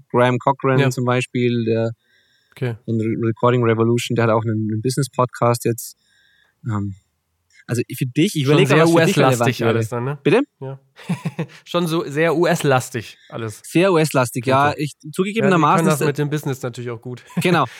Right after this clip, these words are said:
Speaker 1: genau. Sehr, zugegebenermaßen ist dieser, äh, dieser Markt für mich, vielleicht kenn ich zwar zu wenig, aber zugegebenermaßen gibt's da
Speaker 2: Mhm.
Speaker 1: relativ wenig, was ich interessant finde im deutschen Bereich
Speaker 2: Mhm.
Speaker 1: tatsächlich so. Ich, keine Ahnung, woran das
Speaker 2: Okay.
Speaker 1: genau liegt.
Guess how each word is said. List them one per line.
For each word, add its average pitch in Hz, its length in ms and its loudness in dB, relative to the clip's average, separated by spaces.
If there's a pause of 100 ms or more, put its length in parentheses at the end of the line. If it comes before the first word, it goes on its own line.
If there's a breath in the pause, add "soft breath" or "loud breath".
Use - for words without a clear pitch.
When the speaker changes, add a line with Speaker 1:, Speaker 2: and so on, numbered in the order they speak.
(180)
Speaker 1:
genau. 147 300 2
Sehr, 156 360 0
zugegebenermaßen 165 920 0
ist 151 180 -4
dieser, 135 380 2
äh, 107 160 -6 (240)
dieser 139 240 -4
Markt 135 400 2
für 131 140 -4
mich, - 840 -4
vielleicht 151 220 0
kenn 180 120 0
ich 202 100 0
zwar 123 140 0
zu 117 180 -4
wenig, 117 260 -2
aber 117 380 2
zugegebenermaßen 170 800 0
gibt's 165 180 -6
da 170 140 4
Speaker 2:
Mhm. 156 80 2
Speaker 1:
relativ 160 360 -4
wenig, 160 360 -2
was 147 160 -4
ich - 80 -14
interessant 135 440 -4
finde 147 300 0
im 139 100 2
deutschen 139 320 2
Bereich 110 300 -2
Speaker 2:
Mhm. 107 40 -2
Speaker 1:
tatsächlich 107 520 -6
so. 117 80 -10 (160)
Ich, - 300 -10 (240)
keine 135 180 2
Ahnung, 107 240 0
woran 107 180 -2
das 107 120 -4
Speaker 2:
Okay. 120 100 -6
Speaker 1:
genau 107 180 -2
liegt. 107 180 -6